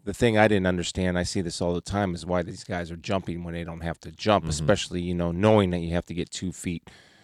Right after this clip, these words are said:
Speaker 1: in bounds. And, uh, but the whole, you can s-, summarize that whole game by the, the Browns got punched in the face and kept getting punched in the face, and there was nothing they could do about it. I mean, that,
Speaker 2: Mm-hmm.
Speaker 1: that guy, Devontae Booker, the kid from Utah.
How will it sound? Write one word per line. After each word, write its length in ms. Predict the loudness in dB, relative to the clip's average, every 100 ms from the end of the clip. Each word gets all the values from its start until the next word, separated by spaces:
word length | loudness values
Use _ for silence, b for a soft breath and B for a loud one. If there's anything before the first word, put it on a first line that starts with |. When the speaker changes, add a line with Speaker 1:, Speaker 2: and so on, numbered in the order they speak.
| b b b b b
Speaker 1:
in 280 | 2 4 6
bounds. 580 | 6 6 6 2 -4 -4
And, 340 | 0 2 2 2
uh, 220 | 2 2 -2 4
but 160 | 4 4 _ -4
the 120 | 0
whole, 340 | 6 6 6
you 120 | 2 2
can 260 | 2 0
s-, 240 | -4 -8 -10 _
summarize 500 | 0 4 6 8 8 6
that 120 | 4
whole 160 | 2
game 320 | 2 2 2 2
by 140 | 0
the, 100 | -2 -10 _
the 80 | -6
Browns 360 | 4 6 6 4
got 200 | 2 2
punched 340 | 0 0 0
in 120 | -4
the 80 | -4
face 500 | -2 -2 -2 -4 -10 -12
and 480 | -8 -6 -6 -8 -6
kept 220 | -2 0
getting 240 | 0 0 0
punched 340 | -2 -4 -6
in 60 | -10
the 60 |
face, 420 | -6 -6 -6 -8
and 260 | -6 -4 0
there 120 | 0
was 180 | 0 -4
nothing 640 | -2 6 6 6 0 0 -6 _ _ _ _ _ _ _
they 120 | -2
could 200 | 0 -2
do 160 | 2 2
about 260 | 2 -4 -6
it. 100 | -8
I 120 | -2 0
mean, 240 | 2 2
that, 180 | 0 0
Speaker 2:
Mm-hmm. 60 | -2
Speaker 1:
that 140 | -4
guy, 160 | 2 4
Devontae 580 | 4 6 4 4 -2 2
Booker, 260 | 2 2 -2
the 80 |
kid 220 | 0 -2 -2
from 160 | -2
Utah. 420 | 0 2 6 6